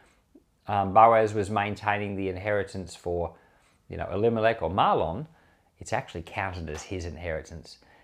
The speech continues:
And you know what? I think when someone with a selfless heart steps in to serve the Lord and says, "Lord, I'm doing this for you," or we see someone else in ministry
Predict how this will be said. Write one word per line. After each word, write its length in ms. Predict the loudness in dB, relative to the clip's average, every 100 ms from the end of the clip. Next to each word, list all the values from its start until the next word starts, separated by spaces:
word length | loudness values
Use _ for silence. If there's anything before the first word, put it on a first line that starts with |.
| _
And 100 | -6
you 80 | 0
know 160 | 2 4
what? 300 | 4 4 2
I 100 | 0
think 360 | 2 0 0 -2
when 180 | -4
someone 560 | -2 2 2 2 0 0
with 120 | 0
a 60 | -2
selfless 600 | -2 2 2 0 -4 -4
heart 380 | -2 0 0 -2
steps 420 | -6 -4 -4 -2
in 180 | -2 -2
to 120 | -8
serve 580 | -12 -6 -2 2 0 0
the 100 | 0
Lord 440 | 2 2 2 0 -6 _ _ _ _
and 100 | -10
says, 220 | -6 -4
"Lord, 220 | 0 2 2
I'm 160 | 2
doing 240 | 2 2 0
this 180 | -2
for 140 | -4 -4
you," 420 | 2 4 6 6
or 160 | 8 8
we 120 | 6
see 260 | 4 2
someone 340 | 4 6 6 6
else 220 | 2 2
in 140 | -2
ministry 640 | 0 -2 -4 -2 -2 0